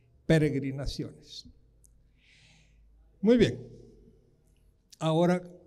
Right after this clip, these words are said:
¿cómo uno eso con la labor cinematográfica de Alfredo? Yo no sé si ustedes recuerdan una película de Woody Allen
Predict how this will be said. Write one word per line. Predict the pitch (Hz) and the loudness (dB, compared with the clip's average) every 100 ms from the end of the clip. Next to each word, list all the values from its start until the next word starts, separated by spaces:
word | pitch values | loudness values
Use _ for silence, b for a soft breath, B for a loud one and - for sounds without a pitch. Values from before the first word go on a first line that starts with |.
| _ - | _ -2
¿cómo | 170 165 170 | -2 0 -2
uno | 175 175 165 165 - | -2 -2 -4 -8 -12
eso | 151 151 - 170 196 - - _ _ _ - | -8 -6 -6 -6 -8 -16 -20 _ _ _ -6
con | 170 160 180 180 - - _ _ _ _ _ _ | -2 -2 -4 -8 -12 -20 _ _ _ _ _ _
la | 151 147 175 190 - | -6 -2 -4 -6 -6
labor | 156 147 156 160 165 | -6 -4 -6 -6 -10
cinematográfica | - 156 139 131 120 127 123 139 139 147 135 113 117 - | -10 -8 -6 -6 -8 -8 -8 -8 -8 -10 -8 -10 -10 -16
de | 127 139 | -12 -6
Alfredo? | 156 196 220 123 - - _ _ _ _ _ _ _ b b b b b b _ 269 | -6 -4 -6 -6 -12 -20 _ _ _ _ _ _ _ b b b b b b _ -4
Yo | 233 | -4
no | 320 | 2
sé | - 240 | 4 4
si | 233 | 0
ustedes | 196 226 220 | -6 -4 -4
recuerdan | 208 - 202 202 196 | -4 -6 -8 -8 -10
una | 190 190 | -10 -6
película | 160 156 160 170 | -4 -4 -4 -6
de | 135 127 | -6 -6
Woody | 151 160 | -4 -4
Allen | 147 147 147 143 143 | -4 -6 -8 -10 -14